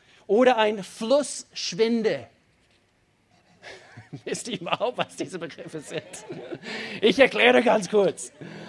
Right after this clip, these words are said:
Ein Schluckloch oder eine Doline ist ein Phänomen, was in manchen Ländern passiert. Wir sehen hier gleich ein paar Bilder, aber ganz kurz zu erklären. Es entsteht, hör gut zu, wenn, wenn, wenn die Erde unterhalb der Bodenüberfläche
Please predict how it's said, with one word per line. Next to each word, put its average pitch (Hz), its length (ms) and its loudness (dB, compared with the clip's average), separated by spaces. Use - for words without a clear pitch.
Ein 208 200 2
Schluckloch 262 640 6
oder 214 220 6
eine 233 200 4
Doline 247 500 6
ist 226 380 6
ein 214 180 4
Phänomen, 240 680 2
was 202 200 0
in 196 240 -4
manchen 226 440 -2
Ländern 208 280 0
passiert. 170 440 -4
Wir 180 100 -2
sehen 214 300 -6
hier 180 160 -6
gleich 180 260 -4
ein 151 80 -8
paar 151 220 -8
Bilder, 131 460 -4
aber 151 260 -2
ganz 233 220 -2
kurz 226 240 -4
zu 180 80 -2
erklären. 156 440 -4
Es 196 140 -2
entsteht, 285 720 -2
hör 277 140 -4
gut 262 140 -6
zu, 247 180 -4
wenn, 226 160 0
wenn, 214 240 -2
wenn 220 100 -2
die 220 200 -2
Erde 208 580 4
unterhalb 240 640 2
der 196 140 0
Bodenüberfläche 214 1200 0